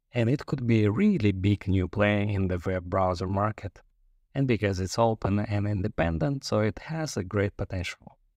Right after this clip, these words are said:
And of course, there is a lot of challenge in building such kind of things from scratch.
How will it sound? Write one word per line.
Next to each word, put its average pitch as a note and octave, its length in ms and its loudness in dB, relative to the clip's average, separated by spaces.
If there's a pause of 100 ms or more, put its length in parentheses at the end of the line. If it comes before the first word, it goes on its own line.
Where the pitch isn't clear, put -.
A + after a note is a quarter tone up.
(640)
And D3+ 160 4
of - 160 -4
course, G2 240 2
there F#2 160 2
is F2 160 0
a F2 100 0
lot F#2 300 0
of - 120 -4
challenge F#2+ 460 0
in F#2+ 180 -2 (140)
building F2+ 420 0
such - 400 -4
kind F#2 300 -2
of F2+ 120 -6
things F2 340 -4
from D#2+ 180 -6
scratch. - 640 -8